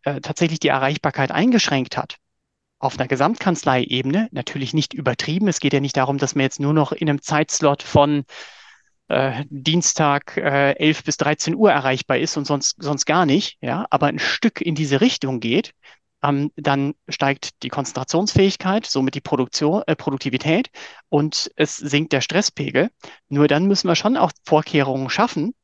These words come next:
meiner Meinung nach, damit dadurch nicht Unzufriedenheit entsteht, weil am Ende des Tages wollen wir natürlich, dass Mandanten zufrieden sind oder anders formuliert nicht unzufrieden sind. Und das hat in meinen Augen sehr, sehr viel damit zu tun,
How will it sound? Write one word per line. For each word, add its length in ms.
meiner 320
Meinung 340
nach, 240
damit 300
dadurch 340
nicht 200
Unzufriedenheit 720
entsteht, 420
weil 100
am 80
Ende 240
des 200
Tages 440
wollen 200
wir 80
natürlich, 260
dass 140
Mandanten 560
zufrieden 480
sind 260
oder 200
anders 200
formuliert 360
nicht 160
unzufrieden 580
sind. 240
Und 240
das 240
hat 160
in 120
meinen 260
Augen 240
sehr, 260
sehr 160
viel 220
damit 260
zu 120
tun, 340